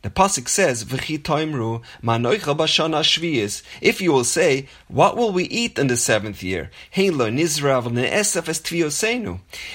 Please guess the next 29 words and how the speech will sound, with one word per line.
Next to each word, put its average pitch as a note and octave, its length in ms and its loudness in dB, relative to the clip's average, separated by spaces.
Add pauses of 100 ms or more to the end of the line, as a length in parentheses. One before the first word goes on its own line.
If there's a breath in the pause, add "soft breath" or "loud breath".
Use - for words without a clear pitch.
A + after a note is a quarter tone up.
(120 loud breath)
We D3+ 140 2
have C#3 180 2
not F#3 240 -2
sown F#3 400 2
and D#3 140 0
not E3+ 240 -2
gathered F3+ 420 2
our D#3+ 160 2
crop. - 480 -2 (380)
So - 120 -14
the A2+ 120 -4
Torah A2+ 300 0
says, A#2+ 440 -2
"V'tzivisi C3 680 -2
es D#3 120 0
brachasi F3+ 560 0
lechem D#3+ 340 0
b'shana B2 460 0
hashishis." - 500 -4 (280 loud breath)
Hashem G3 420 2
will D#3 80 0
send D3 280 2
forth A3 380 4
his B2+ 200 -4
blessing F3+ 520 4
in C#3+ 80 0
the A#2+ 80 0
sixth - 460 0
year, A3+ 420 0